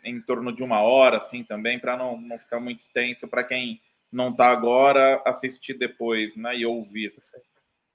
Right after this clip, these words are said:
É, Vitor Hugo, aqui, ó. "Tenho uma dúvida sobre a parte burocrática de validação de diploma pela capes. Como está esse processo no Brasil?" Essa é uma, né? A segunda, que eu acho que é uma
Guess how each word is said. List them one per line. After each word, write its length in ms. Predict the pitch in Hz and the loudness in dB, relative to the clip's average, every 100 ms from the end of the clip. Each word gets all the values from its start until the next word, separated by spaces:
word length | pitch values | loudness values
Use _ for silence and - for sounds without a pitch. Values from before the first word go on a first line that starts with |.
| - | -2
É, 420 | 113 113 113 113 110 | 2 4 4 2 -2
Vitor 360 | 139 139 160 135 | -6 -2 -2 -2
Hugo, 300 | 113 101 123 | -4 -2 -4
aqui, 240 | 123 - | -4 -10
ó. 100 | 78 - _ _ _ _ _ _ _ _ _ _ | -10 -12 _ _ _ _ _ _ _ _ _ _
"Tenho 220 | 175 190 | -4 -2
uma 160 | 208 175 | 0 0
dúvida 400 | 143 170 175 170 | 0 -2 0 -2
sobre 260 | 165 156 147 | -4 -2 0
a 40 | |
parte 340 | - 156 - 139 | 2 -2 -2 -4
burocrática 720 | 175 202 - 151 165 - 165 | 0 0 0 -2 -2 -4 -10
de 80 | 151 | -4
validação 520 | 147 147 147 143 151 | -4 -2 -6 -6 -12
de 100 | 147 | -12
diploma 520 | 147 147 135 143 147 | -14 -4 -2 0 -2
pela 220 | 156 156 | 0 -2
capes. 540 | 151 131 113 110 98 - | 0 2 2 0 -8 -14
Como 240 | 160 175 | -12 -10
está 220 | 175 151 | -6 -4
esse 160 | 151 156 | -4 -8
processo 480 | - 147 147 139 147 | -8 -6 -4 -4 -6
no 100 | 139 | -6
Brasil?" 580 | 143 151 - 104 90 - _ | -2 -4 -4 -10 -10 -12 _
Essa 220 | 107 - | -20 -8
é 40 | 135 | -6
uma, 360 | 107 95 92 87 | -4 -8 -14 -10
né? 220 | 123 156 _ _ _ _ _ _ _ | -10 -10 _ _ _ _ _ _ _
A 100 | - | -8
segunda, 800 | 113 165 147 139 151 185 240 247 - _ _ _ _ _ _ - | -4 -2 -2 -2 -2 0 0 0 -10 _ _ _ _ _ _ -2
que 80 | |
eu 60 | 120 | 0
acho 180 | 127 - | 0 0
que 60 | |
é 40 | 131 | -2
uma 560 | 131 131 123 120 - | 0 0 0 0 -4